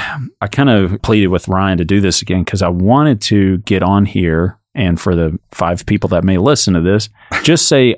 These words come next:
"I'm recommitting and I'm wanna create some sort of accountability in myself to continue to move forward." And then hopefully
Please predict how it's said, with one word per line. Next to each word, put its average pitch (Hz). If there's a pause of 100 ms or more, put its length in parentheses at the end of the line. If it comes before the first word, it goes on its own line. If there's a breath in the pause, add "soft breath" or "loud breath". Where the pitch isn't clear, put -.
"I'm 110
recommitting 98 (120)
and 98
I'm 101 (200)
wanna 117
create 101
some 127
sort 110
of 92
accountability 92
in 104
myself 90
to 101
continue 98
to -
move 90
forward." 95
And 113
then 113
hopefully 98